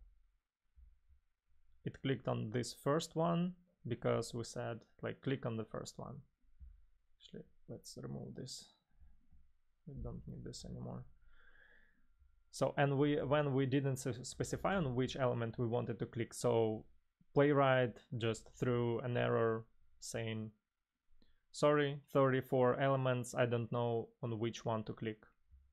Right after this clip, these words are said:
Resolved to, to thirty-four elements. I don't know on which one to click," Playwright says. So we can use here first.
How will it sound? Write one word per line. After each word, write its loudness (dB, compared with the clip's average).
Resolved 0
to, -10
to -4
thirty-four -4
elements. -8
I -4
don't -2
know -2
on -4
which -8
one -4
to -8
click," -10
Playwright -4
says. -8
So 2
we 2
can -2
use 0
here -6
first. 0